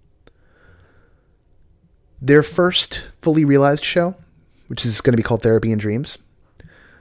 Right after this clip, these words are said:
I know for a fact that they've got a track laid out that's not for people into that sort of stuff.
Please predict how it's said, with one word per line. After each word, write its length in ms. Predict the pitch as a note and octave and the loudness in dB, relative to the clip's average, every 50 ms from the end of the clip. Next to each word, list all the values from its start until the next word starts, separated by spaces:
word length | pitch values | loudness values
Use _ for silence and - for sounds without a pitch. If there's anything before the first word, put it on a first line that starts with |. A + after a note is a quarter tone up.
| _ - _ - - _ _ _ _ _ _ _ _ _ _ _ _ _ _ _ _ _ - - _ _ _ | _ -20 _ -20 -20 _ _ _ _ _ _ _ _ _ _ _ _ _ _ _ _ _ -20 -20 _ _ _
I 160 | - C3 C3+ C3+ | -2 0 2 4
know 240 | C3 C#3+ D3 D3 | 4 6 6 4
for 160 | D3 - E3 D#3 | 4 4 4 2
a 60 | D3+ | 4
fact 500 | - - A#2+ A2+ A#2+ - - - _ - | 4 0 -2 -2 -4 -8 -12 -20 _ -6
that 120 | - A#2+ - | -6 -2 0
they've 220 | B2 A#2+ A#2 A2 | 0 0 0 0
got 340 | - A#2 A2+ A2 G#2+ - - _ | 0 0 0 0 -2 -4 -6 _
a 80 | A#2+ - | -8 -6
track 360 | - - - B2+ C3 C3+ - | -4 -2 0 0 0 0 0
laid 220 | C3 B2 A#2+ A2+ | 2 2 2 2
out 320 | A2+ G#2 G2+ G2 G2 - _ _ _ _ | 0 -2 -2 -4 -4 -8 _ _ _ _
that's 320 | A2+ G#2+ - - - _ | -2 -2 -2 -4 -8 _
not 460 | C3 C3 C3 C#3+ D#3 F#3 F#3 - - | -2 0 2 2 2 2 2 -2 -4
for 520 | - - - A#2+ G2+ F#2+ F2 D2 E2 F#2+ - _ - _ _ _ _ - | -16 -8 -4 -2 -2 -2 -2 -6 -8 -12 -14 _ -20 _ _ _ _ -6
people 260 | - B2 G2 G2+ G2 | -6 -6 -4 -4 -8
into 220 | - G#2 G2+ G2+ F#2 | -6 -4 -4 -4 -4
that 200 | F2+ D#2+ _ - | -6 -10 _ -12
sort 140 | G#2+ E2 | -12 -10
of 80 | - - | -10 -14
stuff. 400 | - - - - - - - - | -14 -14 -16 -18 -18 -20 -20 -20